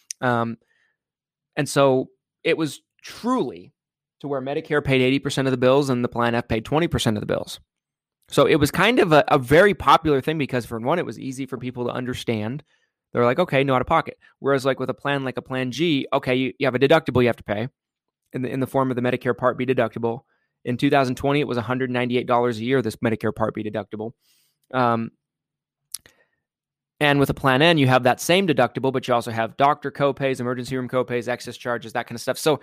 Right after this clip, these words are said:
the Plan F was very simple for people, easy to wrap their heads around. And it was probably the most popular Medicare supplement plan in its height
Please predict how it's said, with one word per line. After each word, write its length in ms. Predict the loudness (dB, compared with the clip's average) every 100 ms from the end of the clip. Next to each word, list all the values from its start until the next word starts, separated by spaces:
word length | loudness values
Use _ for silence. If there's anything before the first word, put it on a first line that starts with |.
| -6
the 80 | -12
Plan 240 | -2 2 2
F 120 | 0
was 120 | -2
very 260 | 0 0 -2
simple 580 | -10 -8 -6 -4 -6
for 160 | -8 -12
people, 360 | -12 -14 -14 -20 -20 -20 -16 -6
easy 380 | -2 -2 -4 -4
to 160 | -4
wrap 340 | 0 2 0 -2
their 160 | -4
heads 320 | 0 0 0
around. 280 | -2 -2 -2
And 100 | -2
it 100 | 0
was 140 | 0 0
probably 320 | 2 4 2
the 120 | 0
most 300 | 0 -2 0
popular 340 | 2 2 0
Medicare 360 | 0 -2 -2 -2
supplement 400 | 0 0 -2 -2
plan 180 | -4 -4
in 100 | -6
its 120 | -4
height 320 | 0 0 -2